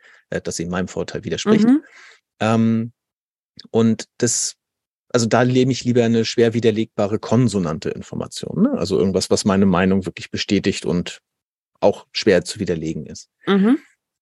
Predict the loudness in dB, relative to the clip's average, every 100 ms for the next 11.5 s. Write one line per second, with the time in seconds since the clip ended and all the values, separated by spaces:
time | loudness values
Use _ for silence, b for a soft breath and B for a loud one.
0 | _ 0 2 4 2 0 0 0 0 0
1 | 0 2 2 0 0 -2 -2 -6 -2 -2
2 | 0 -2 0 0 0 -2 -4 -6 -6 -2
3 | 0 2 0 -4 -2 0 0 -4 -2 -2
4 | -2 -8 -14 _ _ _ 2 4 4 2
5 | 0 -2 -2 -2 -4 -6 -8 -12 -16 -18
6 | _ _ _ 0 2 2 2 0 -2 -4
7 | -2 0 0 -2 -4 -12 _ B B B
8 | B B B B B _ _ -14 -8 -6
9 | -6 -8 -10 -20 _ _ _ _ _ _
10 | -2 0 0 2 2 2 2 0 0 -2
11 | -2 -4 -6 -10